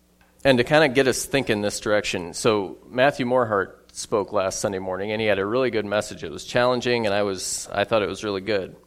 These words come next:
The one thing he said in, in the first point in the personal, uh, personal experience section of knowing God,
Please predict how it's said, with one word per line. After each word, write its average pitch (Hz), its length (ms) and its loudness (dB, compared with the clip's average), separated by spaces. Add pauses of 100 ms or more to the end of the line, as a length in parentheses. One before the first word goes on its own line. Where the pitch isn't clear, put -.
(800)
The 117 100 -2
one 147 200 6
thing 165 160 4
he 123 100 2
said 117 500 4 (1300)
in, 107 380 0 (520)
in 117 160 -4
the 104 120 -2
first - 480 -4 (300)
point 110 520 -2
in 110 220 -4
the 98 160 -2
personal, 101 500 -4 (260)
uh, 71 320 -10
personal 143 360 0
experience 113 520 0
section 107 380 0
of 95 60 -4
knowing 101 320 -2
God, 90 420 0